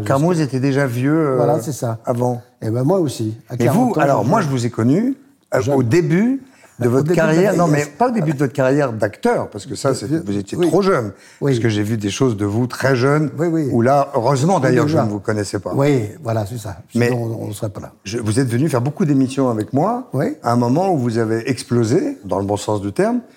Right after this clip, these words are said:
Speaker 1: mais vous n'étiez pas un gamin.
Speaker 2: Non, non. Non, j'ai commencé à, à devenir un peu, euh, un peu connu vers quarante, euh, ouais, quarante-huit ans. Il a fallu faire,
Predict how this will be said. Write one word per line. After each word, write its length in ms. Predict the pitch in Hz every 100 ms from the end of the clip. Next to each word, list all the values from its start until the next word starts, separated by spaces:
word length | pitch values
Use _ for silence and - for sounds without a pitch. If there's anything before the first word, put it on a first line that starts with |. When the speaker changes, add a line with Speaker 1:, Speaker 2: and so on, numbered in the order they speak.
| _ _ -
Speaker 1:
mais 80 | 110
vous 100 | 110
n'étiez 240 | 101 -
pas 140 | 220
un 40 | 226
gamin. 420 | 208 165 147 151 - _ _ -
Speaker 2:
Non, 220 | 135 240
non. 340 | - 311 302 - - -
Non, 160 | - -
j'ai 60 | 147
commencé 480 | - 127 120 - 143
à, 180 | 127 113 _ _ _ _ _ -
à 120 | 113
devenir 400 | 107 117 127 127
un 80 | 120
peu, 160 | 110 127
euh, 380 | 123 120 113 107 101 _ _ _ _ -
un 100 | 107
peu 220 | 101 120
connu 500 | 113 - 120 117 123
vers 200 | 127 107
quarante, 440 | - 104 110 107 -
euh, 260 | 123 123
ouais, 240 | 120 151 269
quarante-huit 480 | - 185 - 202 170
ans. 180 | 180 180
Il 100 | 131
a 60 |
fallu 280 | - 139 208
faire, 180 | 196